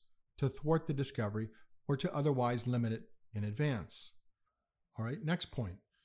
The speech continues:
If you're seeking a thirty B six deposition and the adversary says, "Well, Judge, uh, he or she's already deposed multiple fact witnesses that are just going to say the same thing," consider using the transcripts to show that the information you got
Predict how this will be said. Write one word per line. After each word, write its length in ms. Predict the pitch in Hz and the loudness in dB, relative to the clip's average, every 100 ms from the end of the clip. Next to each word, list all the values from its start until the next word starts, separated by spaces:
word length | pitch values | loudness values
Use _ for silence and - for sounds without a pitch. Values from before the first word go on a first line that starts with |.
| _ - | _ -4
If 140 | 139 151 | 0 2
you're 100 | 135 | 4
seeking 420 | - 208 208 160 | 4 4 4 4
a 120 | 135 | 2
thirty 260 | 180 180 175 | 4 2 4
B 160 | 151 | 4
six 300 | 147 147 - | 4 4 2
deposition 640 | - 135 131 131 127 92 87 - | -2 2 2 2 2 -2 -6 -8
and 160 | 127 | -4
the 140 | 131 - | -4 0
adversary 640 | 160 165 147 - 117 107 | 2 2 4 4 2 -2
says, 400 | 101 - 117 113 | -2 0 0 -2
"Well, 80 | 131 | 0
Judge, 340 | 151 156 151 - _ _ - | 4 2 2 -8 _ _ -8
uh, 80 | 123 | -6
he 220 | 135 175 | 2 4
or 80 | 160 | 4
she's 280 | - 151 - | 4 2 2
already 520 | 143 151 151 156 143 | 2 2 4 4 4
deposed 560 | 127 - 151 143 127 - - | 0 2 4 6 2 -4 -2
multiple 340 | 135 139 135 117 | 0 2 0 0
fact 340 | 160 156 - | 2 0 2
witnesses 540 | 131 117 - 123 117 - - _ _ - | -2 0 0 0 -2 -8 -20 _ _ -10
that 100 | - 135 | 0 0
are 80 | |
just 360 | 123 139 180 - | 2 2 2 4
going 180 | 165 151 | 4 6
to 60 | |
say 240 | 139 131 117 | 6 6 4
the 120 | 113 | 4
same 280 | - 101 107 | 2 2 -2
thing," 300 | 95 80 98 _ _ _ - - | -4 -8 -10 _ _ _ -16 0
consider 340 | 151 - 214 | 2 4 4
using 380 | 202 185 180 165 | 6 6 6 4
the 80 | 151 | 2
transcripts 640 | - 120 113 - 110 - | 0 0 0 -2 -4 -2
to 120 | 131 | -2
show 280 | - 165 160 | 0 2 2
that 180 | 151 - | 2 0
the 180 | 131 170 | -4 0
information 640 | 185 202 180 156 156 156 | 0 2 2 2 2 2
you 160 | 143 135 | 2 2
got 400 | 123 110 120 | 0 0 -2